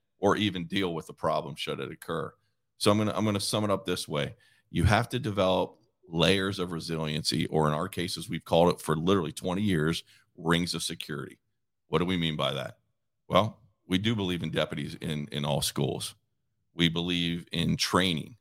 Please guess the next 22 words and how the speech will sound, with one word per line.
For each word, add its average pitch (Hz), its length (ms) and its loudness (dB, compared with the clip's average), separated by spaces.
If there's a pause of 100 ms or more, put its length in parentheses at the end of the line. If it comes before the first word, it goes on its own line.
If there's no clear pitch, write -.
(480)
training 92 540 2
to - 140 -8
the 76 100 2
highest 101 580 -2
level 87 600 0 (220)
of 76 220 0
bringing, 95 300 4
not 104 180 2
only 117 440 2 (360)
of 85 460 4 (480)
responding 101 800 4 (140)
to - 120 -2
those 87 220 6
types 85 280 2
of - 60 -20
things, 85 320 -6 (360)
but 87 120 0
even 101 260 2
advanced 95 580 -4
types - 280 -6
of 73 120 -12
training, 69 540 -6